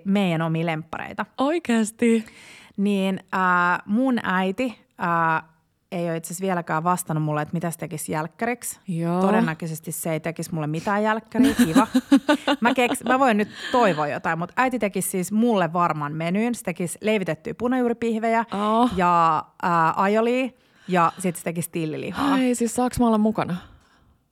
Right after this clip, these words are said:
Speaker 1: Kyllä sä saat tulla mukaan.
Speaker 2: Kiva.
Speaker 1: Joo, joo, joo.
Speaker 2: Oi,
Speaker 1: joo.
Speaker 2: oi, me
Speaker 1: Eiku
Speaker 2: just
Speaker 1: taas tällainen vaikka nelisteet. Sun äiti ja mun äiti ja sit me kaksi.
Speaker 2: Hei, taas ihanaa.
Speaker 1: Taas
Speaker 2: Mut
Speaker 1: tosi kiva.
Speaker 2: milloin just Markku unelmoi sun äidin tillilihasta?
Speaker 1: Eilen.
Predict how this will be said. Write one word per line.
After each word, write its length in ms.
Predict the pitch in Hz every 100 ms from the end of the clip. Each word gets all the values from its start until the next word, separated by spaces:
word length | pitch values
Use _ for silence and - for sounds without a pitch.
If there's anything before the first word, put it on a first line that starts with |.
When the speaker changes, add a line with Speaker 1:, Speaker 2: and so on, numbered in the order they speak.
| -
Speaker 1:
Kyllä 160 | 349
sä 100 | 294
saat 220 | 330 220 -
tulla 140 | 156
mukaan. 120 | 156
Speaker 2:
Kiva. 280 | 226 208 190
Speaker 1:
Joo, 160 | 240 285
joo, 240 | 247 208
joo. 100 | -
Speaker 2:
Oi, 140 | - 208
Speaker 1:
joo. 180 | 247 262
Speaker 2:
oi, 100 | -
me 100 | 208
Speaker 1:
Eiku 120 | 254 285
Speaker 2:
just 140 | 294
Speaker 1:
taas 140 | 302
tällainen 320 | 269 240 226 226
vaikka 200 | 226 240
nelisteet. 640 | 254 175 160 - 139 170
Sun 340 | - - 269
äiti 300 | 214 190 175
ja 60 | 175
mun 200 | 185 165
äiti 300 | 147 151 147
ja 80 | 160
sit 140 | 160 180
me 180 | 175
kaksi. 160 | 175 175 170
Speaker 2:
Hei, 100 | 165
taas 220 | 165 180 175
ihanaa. 380 | 240 214 175 156
Speaker 1:
Taas 160 | 165
Speaker 2:
Mut 100 | 220 254
Speaker 1:
tosi 140 | 269
kiva. 160 | - -
Speaker 2:
milloin 440 | 294 339 302 254
just 300 | 254 269 -
Markku 480 | 202 185 - 175 156
unelmoi 640 | - 170 151 151 147 143 143
sun 180 | - 170
äidin 240 | 156 143
tillilihasta? 560 | 143 147 - 165 170 - -
Speaker 1:
Eilen. 400 | 196 180 175